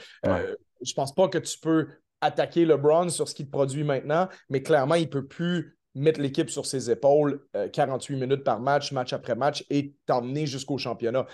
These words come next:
Speaker 2: C'est la première année pour moi où on a vu Anthony Davis devenir vraiment le meilleur joueur des Lakers, mais Anthony Davis, c'est pas un joueur qui demande le ballon non plus.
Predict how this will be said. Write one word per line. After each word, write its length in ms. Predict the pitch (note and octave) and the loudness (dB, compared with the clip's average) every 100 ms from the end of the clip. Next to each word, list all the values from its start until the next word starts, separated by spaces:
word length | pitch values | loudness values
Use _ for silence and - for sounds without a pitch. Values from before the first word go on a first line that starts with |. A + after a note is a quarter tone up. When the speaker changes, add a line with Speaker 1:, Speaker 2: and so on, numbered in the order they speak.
| - | -12
Speaker 2:
C'est 160 | - D#3 | 0 0
la 80 | |
première 300 | C#3+ E3 F#3 | 2 2 4
année 180 | D#3+ F3 | 4 2
pour 140 | D#3+ C#3+ | 2 2
moi 160 | D#3 | 2
où 80 | D#3+ | 0
on 120 | C#3 C3+ | -2 -4
a 80 | |
vu 180 | A#2 D#3+ - | -4 -4 -4
Anthony 320 | C3+ C#3+ C#3 | -4 -4 -2
Davis 320 | C#3 C3 D3+ | -2 -2 -2
devenir 500 | C#3 C#3+ B2+ D3+ D#3 | 2 2 2 2 2
vraiment 340 | A2+ B2 C3+ D3 | 2 -2 0 0
le 300 | B2+ D3 E3 | 2 4 4
meilleur 320 | C3+ B2+ A2 | 2 0 -2
joueur 240 | A2 B2 | -2 -2
des 120 | A#2+ | -2
Lakers, 400 | G#2+ G2+ C#3 F3 - - _ | -6 -6 -2 -4 -4 -14 _
mais 160 | C3 C#3+ | 0 0
Anthony 280 | C#3 D#3+ D#3+ | 2 0 2
Davis, 260 | D#3 F#3+ | 2 2
c'est 140 | A#3 D#3 | -2 -4
pas 160 | A3 | -6
un 40 | B3 | -4
joueur 220 | G3 G#3+ | -4 -4
qui 140 | - | -2
demande 320 | D#3+ D#3+ E3 D#3 | 0 2 0 2
le 100 | D3 | 4
ballon 340 | C#3 D3 D#3 | 4 2 -2
non 160 | C3+ B2 | -6 -8
plus. 220 | B2+ | -10